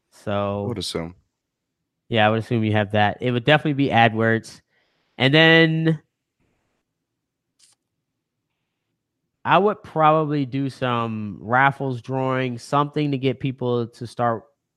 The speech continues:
Speaker 1: you, you know, uh, following you on Instagram and, and, and engaging with you on Instagram. So, yeah, that would be it.
Speaker 2: So five hundred and five hundred,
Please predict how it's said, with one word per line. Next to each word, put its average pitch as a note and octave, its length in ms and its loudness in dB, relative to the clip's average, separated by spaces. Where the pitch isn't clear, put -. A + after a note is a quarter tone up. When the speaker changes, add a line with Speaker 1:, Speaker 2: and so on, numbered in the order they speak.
Speaker 1:
you, G#2+ 200 -10
you G2 140 -8
know, G#2 180 -8
uh, F#2 380 -14
following B2 380 -2
you A#2 100 -4
on A2 240 -6
Instagram A2+ 720 -4
and, G2 120 -14
and, F#2+ 260 -16
and F#2+ 340 -14
engaging G2+ 520 -8
with G2+ 100 -8
you G2 160 -6
on G2 160 -8
Instagram. G2+ 600 -14
So, G2+ 340 -12
yeah, G2 240 -6
that G#2 160 0
would G#2 120 -6
be G2+ 180 -6
it. G#2 240 -6
Speaker 2:
So - 180 -16
five G2 280 0
hundred F#2+ 180 -2
and F#2 100 -4
five F#2+ 180 4
hundred, F2+ 40 -10